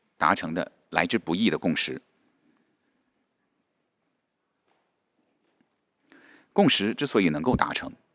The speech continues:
最重要的是每个成员国的合理关切和红线都得到充分尊重，财谈会全面平衡的核心原则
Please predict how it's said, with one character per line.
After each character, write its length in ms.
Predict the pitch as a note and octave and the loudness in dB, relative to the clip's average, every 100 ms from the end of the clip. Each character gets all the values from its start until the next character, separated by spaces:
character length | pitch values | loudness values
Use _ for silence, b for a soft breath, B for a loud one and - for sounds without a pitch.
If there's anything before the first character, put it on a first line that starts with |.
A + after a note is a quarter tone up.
| _ b b b b _ _ _ _ _ _ _ _ _ _ _ _ _ _ _ _ _ _ - | _ b b b b _ _ _ _ _ _ _ _ _ _ _ _ _ _ _ _ _ _ -8
最 120 | C3+ | -4
重 160 | D#3 A2 | 2 4
要 120 | E2 | 4
的 100 | D#2 | 0
是 240 | - D#2+ - _ _ _ _ _ | -4 -4 -6 _ _ _ _ _
每 180 | D#2+ | 0
个 80 | F#2 | 0
成 160 | C3 C3 | 2 6
员 160 | C3+ | 6
国 180 | B2 F2+ | 4 2
的 120 | G2 | 2
合 260 | D#2 - F2 | -2 -2 0
理 180 | B2+ D2+ | 0 -4
关 220 | - F2 | 0 0
切 280 | - - - | 0 -6 -8
和 160 | - F2+ | -6 -6
红 220 | - D2 | -6 -4
线 200 | - - - _ _ _ _ _ _ _ | -4 -4 -10 _ _ _ _ _ _ _
都 180 | - A#2 | 4 4
得 140 | E2+ | 4
到 200 | E2 D2 - - | 4 2 -2 -8
充 200 | - B2 | 2 4
分 160 | A2 | 4
尊 200 | D2+ E2+ | 0 -2
重， 180 | E2+ D#2+ - _ _ _ _ _ _ _ _ _ _ _ _ b b b b b - | -2 -4 -6 _ _ _ _ _ _ _ _ _ _ _ _ b b b b b -2
财 140 | A#2 | 4
谈 140 | C#3 | 6
会 260 | D3+ A2+ - | 6 4 2
全 160 | - F#2+ | -2 4
面 160 | G#2+ F#2 | 4 6
平 180 | A2 | 2
衡 140 | G#2+ F#2+ | 2 2
的 120 | G2 | 0
核 140 | - | 0
心 160 | F2+ A#2 | 2 2
原 220 | D2+ E2+ | 2 -4
则 240 | C3+ - | -4 -6